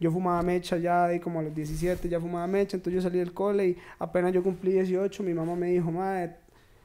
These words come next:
así, la primera que yo, la ca-, la primera cara que yo hacía feo, mi mamá me decía, "Mae, eh,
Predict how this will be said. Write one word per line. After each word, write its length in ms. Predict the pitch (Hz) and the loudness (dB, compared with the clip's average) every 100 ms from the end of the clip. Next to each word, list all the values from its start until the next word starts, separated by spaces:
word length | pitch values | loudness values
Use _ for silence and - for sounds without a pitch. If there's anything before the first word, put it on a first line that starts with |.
| _ - | _ 2
así, 180 | 185 208 | 6 8
la 160 | 185 | 6
primera 400 | - 175 185 240 | 4 4 6 6
que 120 | 233 226 | 4 4
yo, 120 | 233 | 4
la 260 | 233 220 214 | 6 4 6
ca-, 140 | 214 | 4
la 140 | 185 | 4
primera 300 | 185 202 220 | 2 2 2
cara 220 | 226 240 233 | 4 2 2
que 100 | 220 | 2
yo 80 | 220 | 2
hacía 200 | 226 214 | 2 2
feo, 260 | 233 247 | 2 2
mi 100 | 208 | 2
mamá 200 | 180 170 | 2 2
me 120 | 180 | 2
decía, 220 | 190 190 185 | 4 4 4
"Mae, 380 | 233 226 196 - | 4 4 2 2
eh, 380 | 185 180 170 | 4 4 2